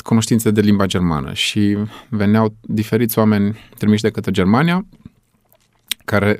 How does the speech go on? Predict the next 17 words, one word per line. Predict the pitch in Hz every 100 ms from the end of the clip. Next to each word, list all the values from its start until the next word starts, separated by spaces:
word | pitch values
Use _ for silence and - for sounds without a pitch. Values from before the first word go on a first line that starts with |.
| -
uh, | 101 101 113
îi | 107
testau | 110 104 - - 123 113
pe | - 107 113
etnicii | 110 104 -
germani | 92 92 101 95
din | 92
România, | 92 90 117 185 202 _ - - - -
printre | 120 113
care | 107 127 120 120 117 - _ -
mulți | - 110 110
dintre | - 104 101 110
ei | 113
erau | 110 113
foarte | 110 - 110 -
erudiți, | 110 110 110 - -
adică | 95 98 107 101